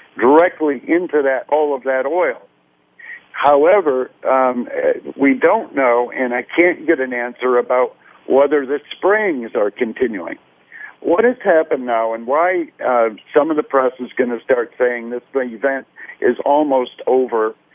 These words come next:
Uh, a matter of fact, uh, we hope to have on with us, uh, uh, one of the, uh, presidents of, uh, Plaquemines Parish, uh, uh, Billy Nussing, or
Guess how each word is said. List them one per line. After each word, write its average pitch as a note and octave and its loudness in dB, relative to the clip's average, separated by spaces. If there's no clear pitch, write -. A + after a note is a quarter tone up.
Uh, A2 2
a A#2 0
matter B2 0
of A#2+ -8
fact, B2 0
uh, A#2 0
we A#2 -2
hope B2+ 0
to A#2+ 0
have A#2+ 2
on A#2 -4
with A2+ -4
us, A2+ -4
uh, A#2 4
uh, - -6
one B2 -2
of A2+ -2
the, A2+ -6
uh, G#2+ 2
presidents A#2 0
of, G#2+ 2
uh, G#2+ 2
Plaquemines A#2 0
Parish, C3+ 0
uh, A#2 -2
uh, - -4
Billy A#2+ 2
Nussing, B2+ 0
or A#2 -6